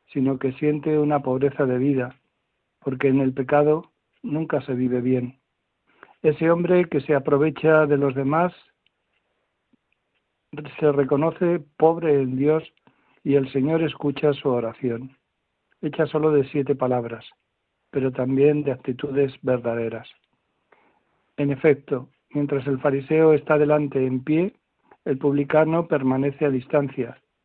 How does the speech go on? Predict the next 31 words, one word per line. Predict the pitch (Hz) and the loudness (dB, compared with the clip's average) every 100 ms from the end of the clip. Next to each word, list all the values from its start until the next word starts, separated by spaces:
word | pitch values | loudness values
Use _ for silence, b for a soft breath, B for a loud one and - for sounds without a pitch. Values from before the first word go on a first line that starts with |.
| _ _ _ - | _ _ _ -8
y | 147 | -6
no | 156 175 | -4 -6
se | 170 | -4
atreve | 143 147 160 170 196 _ _ - | -4 -2 0 0 -4 _ _ -10
ni | 139 | -6
a | 135 | -4
levantar | 131 127 123 135 | -2 -4 -4 -4
los | 135 127 | -4 -6
ojos | 135 - 135 | -8 -6 -6
al | 127 117 | -6 -6
cielo, | 139 127 120 - _ b b b b b - | -2 -2 -2 -12 _ b b b b b -4
porque | 139 131 139 | -4 0 -2
cree | 131 165 202 226 - _ _ _ | 0 2 4 2 -4 _ _ _
que | - | -2
el | 135 131 | 0 0
cielo | - 165 180 | -4 -2 -2
existe | 135 180 180 - 117 - - | -4 -10 -10 -8 -10 -10 -14
y | 185 135 | -4 -4
es | 151 | -4
grande, | - 147 160 131 113 _ _ _ _ _ - | -2 0 0 -2 -8 _ _ _ _ _ -8
mientras | 139 135 135 131 - | -6 -4 -4 -4 -4
que | - 135 135 - | -2 0 0 -2
él | 165 170 180 269 - - | -4 -2 -4 -12 -18 -8
se | 131 | -8
siente | 127 143 147 | -4 -4 -4
pequeño | 139 127 139 127 127 123 _ _ _ _ _ - | -4 0 0 -2 -6 -10 _ _ _ _ _ -12
y | 147 | -6
se | 156 | -2
golpea | 147 147 175 170 | 0 0 0 0
el | 135 | 0
pecho, | 131 120 - 139 | -4 -6 -10 -20